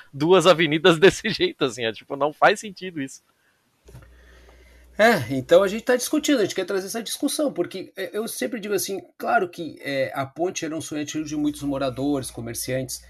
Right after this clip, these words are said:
Speaker 2: mas era uma demanda do século passado, literalmente. Eu acho que a gente precisa evoluir como sociedade e pensar, bom, a gente tá,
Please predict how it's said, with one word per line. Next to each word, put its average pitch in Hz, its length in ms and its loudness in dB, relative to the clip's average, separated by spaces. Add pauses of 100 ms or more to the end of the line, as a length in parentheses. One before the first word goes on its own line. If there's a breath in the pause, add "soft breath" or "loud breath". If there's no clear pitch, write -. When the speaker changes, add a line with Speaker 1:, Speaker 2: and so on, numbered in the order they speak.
(400 soft breath)
Speaker 2:
mas - 220 -6
era 254 100 2
uma 262 140 -2
demanda 220 300 -6
do 185 100 -14
século 185 360 -8
passado, 165 640 -4 (600)
literalmente. 165 960 -2 (380)
Eu - 100 -6
acho 180 140 -4
que - 60 -10
a 202 40 -4
gente 190 120 -10
precisa 196 240 -6
evoluir 214 420 -6
como 349 160 -8
sociedade 147 460 -6
e 175 40 -10
pensar, 180 380 -4
bom, 143 300 -4 (300 soft breath)
a 117 100 -6
gente 196 320 -6
tá, 202 420 -2